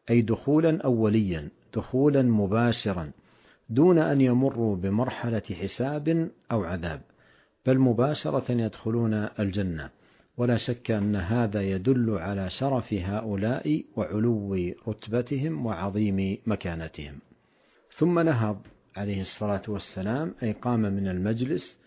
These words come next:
ودخل منزله، وكان منزله ملاصقا للمسجد،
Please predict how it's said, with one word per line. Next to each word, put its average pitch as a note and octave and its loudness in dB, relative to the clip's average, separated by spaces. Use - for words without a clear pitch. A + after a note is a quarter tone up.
ودخل G#2+ -2
منزله، G#2+ -2
وكان A2 -2
منزله G#2 0
ملاصقا A2 -2
للمسجد، G#2 0